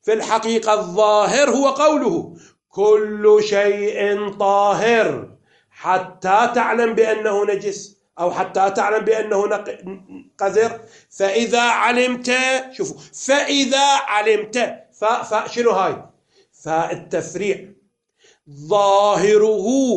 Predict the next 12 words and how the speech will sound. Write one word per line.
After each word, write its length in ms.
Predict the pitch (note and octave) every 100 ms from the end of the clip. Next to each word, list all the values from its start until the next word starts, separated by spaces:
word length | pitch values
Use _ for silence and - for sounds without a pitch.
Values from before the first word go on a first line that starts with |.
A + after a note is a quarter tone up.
| D3 -
من 300 | F3+ G#3 G#3
فاء 500 | - G3+ G3 G3+ G#3
التفريع 760 | G3+ - A3 - A#3+ C4 G#3+ - - _ _ -
هو 200 | A#3+ C4
تفريع 920 | - G#3+ G#3 G#3 G3+ G3+ G#3+ G#3 -
الذيل 680 | G3 D#3+ D#3+ B3 B3+ A3 E3
بما 720 | D#3 D3+ B3+ C4 C4 C4 B3+ B3
له 600 | A#3+ B3 A#3+ B3+ C4 B3+
من 240 | B3 C4
الحكمين 1400 | C4+ B3 - - G#3+ G#3 G#3+ C4 C#4+ C#4+ C#4+ C#4+ C#4 C4 A#3+ - _ _ _ _ -
على 320 | A#3 C4+ C#4
من؟ 320 | C4+ G#3+ D3